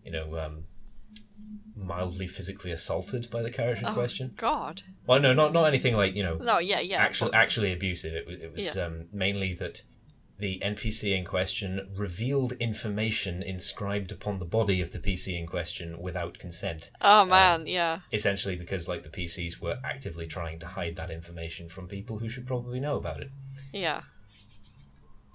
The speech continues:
Speaker 2: Uh,
Speaker 1: But there you go.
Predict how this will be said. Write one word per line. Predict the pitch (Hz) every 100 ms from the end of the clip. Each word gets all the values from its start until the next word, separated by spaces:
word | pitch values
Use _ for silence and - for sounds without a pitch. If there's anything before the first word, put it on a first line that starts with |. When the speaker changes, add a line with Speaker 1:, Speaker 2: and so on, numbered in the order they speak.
| - - - - - - - 139 139 - -
Speaker 2:
Uh, | 160 160 160 180 - - - - - -
Speaker 1:
But | 107 101
there | 95
you | 92 82
go. | 80